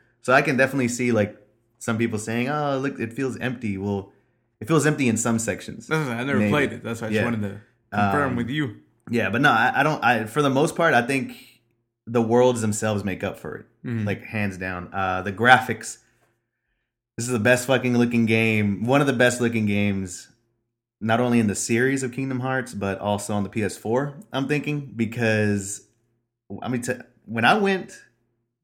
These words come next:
Speaker 1: through the Toy Story world, it was like I was playing in the fucking movie.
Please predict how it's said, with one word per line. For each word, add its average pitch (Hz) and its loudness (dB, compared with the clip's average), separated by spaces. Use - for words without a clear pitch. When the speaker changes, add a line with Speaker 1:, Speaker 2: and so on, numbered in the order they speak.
Speaker 1:
through 117 2
the 104 -2
Toy 139 -2
Story 160 -4
world, 165 -4
it - -6
was 196 0
like 113 2
I 107 -2
was 104 -2
playing 104 -2
in 101 -2
the 95 -10
fucking 98 -6
movie. 90 -10